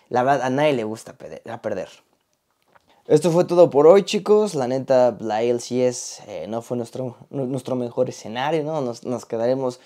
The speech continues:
con ha-, hambre de añadir otro, otro parchecito, ¿no? A, a, a la chamarra. Eh, nos quedamos en veintisiete. Digo, Astros Phillies pinta para hacer una muy buena serie, muy interesante, muy emocionante, con este Jeremy Peña encendido y este Bryce Harper.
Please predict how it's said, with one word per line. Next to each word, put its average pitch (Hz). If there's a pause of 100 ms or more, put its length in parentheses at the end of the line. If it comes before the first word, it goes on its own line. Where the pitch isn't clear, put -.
(420)
con 131
ha-, 156
hambre 165
de 143
añadir 135
otro, 135
otro 123
parchecito, 131
¿no? 151
A, 131
a, 107
a -
la 117
chamarra. 160 (440)
Eh, 120
nos 113
quedamos 123
en 110
veintisiete. 139
Digo, 110
Astros 123
Phillies 135
pinta 135
para 110
hacer 123
una 123
muy 147
buena 110
serie, 120
muy 135
interesante, 120
muy 139
emocionante, 123 (400)
con 139
este 131
Jeremy 135
Peña 143
encendido 139
y 131
este 127
Bryce 123
Harper. 160